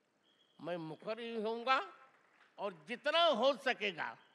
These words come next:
उग्र से उग्र दंड विधान भी करूंगा मैं। तो आपको याद होगा, सुप्रीम कोर्ट में एक शपथ पत्र दिया था कांग्रेस पार्टी ने कि अयोध्या में राम जी पैदा ही नहीं हुए,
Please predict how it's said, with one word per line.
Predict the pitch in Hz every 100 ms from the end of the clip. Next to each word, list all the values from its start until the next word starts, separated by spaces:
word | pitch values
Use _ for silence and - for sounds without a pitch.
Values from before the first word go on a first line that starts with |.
| _ _ _ _ _
उग्र | 233 262 220
से | 196 - 196
उग्र | 180 247 170 165 135 _ _ _ _ _ _ _
दंड | 147 226 226 190
विधान | 165 160 143 180 170
भी | 156 170
करूंगा | 185 170 151 135
मैं। | 139 127 120 _ _ _ _ _ _ _ _ _ _ -
तो | 214 180 - - - - - - - - - -
आपको | 196 208 - - 208 202 - -
याद | 180 190 220
होगा, | 170 190 190 180 180 - - _ _ _ _ _ _ _ _ -
सुप्रीम | 240 233 269 294
कोर्ट | 285 262 247 233
में | 240
एक | 233
शपथ | - 220 208 -
पत्र | - 226 214
दिया | 196 208 196
था | 208
कांग्रेस | 196 185 190 190 170 -
पार्टी | 185 175 180
ने | 175 165 - _ _ _ _ _ _
कि | - -
अयोध्या | 180 180 175 160 202
में | 208
राम | 185 180 190
जी | 196
पैदा | 196 - 165 160 165
ही | 180
नहीं | 214 175 170
हुए, | 151 143